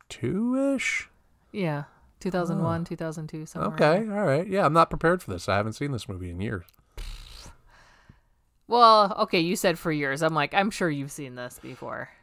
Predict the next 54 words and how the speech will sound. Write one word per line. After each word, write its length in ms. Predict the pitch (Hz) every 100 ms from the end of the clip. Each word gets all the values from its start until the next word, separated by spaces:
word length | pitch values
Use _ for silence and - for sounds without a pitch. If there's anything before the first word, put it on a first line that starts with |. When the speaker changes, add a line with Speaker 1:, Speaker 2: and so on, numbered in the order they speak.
| _
Speaker 1:
Well, 140 | 123
I 60 | 98
watched 320 | 95 95 -
it 80 | 90
with 160 | 87 104
you, 280 | 95 82 80
so. 520 | - 82 80 80 76 - _ _ _ _ _ _ _ -
Speaker 2:
I 80 |
said 220 | - 170 151
before. 480 | 135 - - - -
Speaker 1:
Oh, 260 | 113 92 -
yeah, 180 | 120 95
I've 160 | 92 92
seen 160 | 107
it 80 | 104
before. 340 | 107 101 - 120
I 40 |
saw 140 | 135
it 60 | 131
in 60 | 123
theaters. 380 | 139 147 - - _ _ _ _ _ -
Speaker 2:
Oh, 340 | 247 311 170
okay. 240 | 202 170 160
Speaker 1:
Yeah, 160 | 147 143 170
Speaker 2:
Okay. 180 | 165
Speaker 1:
I 40 | 156
saw 180 | - 123
this. 140 | -
I'm, 180 | 113 120
you 140 | 156
know 100 | 131
me, 280 | 98 98 90 -
Spielberg 500 | - 120 107 110 107
guy. 360 | 107 107 95 - -
I 40 |
mean, 160 | 98 95
I'm 80 | 98
gonna 140 | 101
go, 300 | 101 98 87 _ _ _ _ _ _ _ _ _
I'm 80 | 90
gonna 100 | 101
go 120 | 110
and 100 | 113
see 160 | - 135
it. 180 | -
So 220 | - 92 92
I 80 |
went 140 | 95 113
and 60 | 98
saw 160 | 107 101
it. 60 |
Sat 1120 | - _ _ _ _ _ _ _ _ _ _ 320
in 40 |
Speaker 2:
Interesting. 280 | 294 123